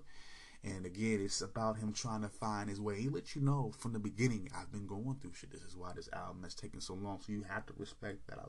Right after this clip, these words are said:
love it when they're honest about it. Uh, I love the breakdown between the beat and between, you know, chorus and all that. Also, there's that deep melodic piano in there. Great track. Up next, we have N ninety-five.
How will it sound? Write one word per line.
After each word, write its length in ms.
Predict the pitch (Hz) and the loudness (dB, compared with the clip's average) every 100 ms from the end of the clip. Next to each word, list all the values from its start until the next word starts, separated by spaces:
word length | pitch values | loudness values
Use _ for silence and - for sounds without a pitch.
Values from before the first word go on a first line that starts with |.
| 107 | -8
love 300 | 90 107 113 | -2 0 2
it 120 | 110 - - - - - | 0 -2 -6 -6 -6 0
when 240 | 104 95 | 0 4
they're 400 | 101 95 95 92 - - - | 4 6 4 2 -4 -10 0
honest 440 | 110 110 101 - | 4 4 4 0
about 320 | 92 90 90 | -2 -2 -2
it. 180 | - - - - - | -2 -4 -6 -10 -8
Uh, 220 | - 85 | -6 -4
I 60 | 92 | -2
love 260 | 92 107 107 | 2 2 2
the 80 | 95 | 0
breakdown 520 | 101 104 95 104 101 | 4 4 2 -2 0
between 380 | 104 - 101 98 | -2 -2 -2 -2
the 80 | |
beat 300 | 92 101 101 - - | -2 -2 -2 -6 -12
and 160 | - | -10
between, 380 | - - 90 82 | -10 -8 -6 -6
you 60 | 87 | -6
know, 160 | - | -8
chorus 520 | - - 98 98 87 92 | -10 -4 0 0 0 -4
and 100 | 90 | -4
all 160 | 92 | -2
that. 260 | 92 95 92 | -2 -2 -2
Also, 320 | 85 92 92 | -4 -4 -4
there's 220 | 85 87 | -4 -4
that 280 | 90 82 - | -6 -8 -8
deep 300 | 101 98 69 - - | -6 -6 -10 -12 -10
melodic 540 | 85 87 92 87 - | -8 -4 -4 -4 -6
piano 480 | - 98 92 90 87 | -8 -4 -4 -4 -4
in 140 | 90 | -4
there. 240 | 90 90 90 - - - - | -4 -4 -4 -10 -16 -12 -10
Great 420 | - 92 98 - | -6 -2 -2 -2
track. 480 | - 98 95 90 - - | -4 0 0 0 -4 -4
Up 160 | 107 | -4
next, 280 | 101 110 - | 0 0 0
we 80 | 110 | 0
have 200 | 101 98 - | 0 -2 -4
N 140 | 107 | -2
ninety-five. 640 | 104 101 98 - 104 107 | 0 -2 -2 2 4 4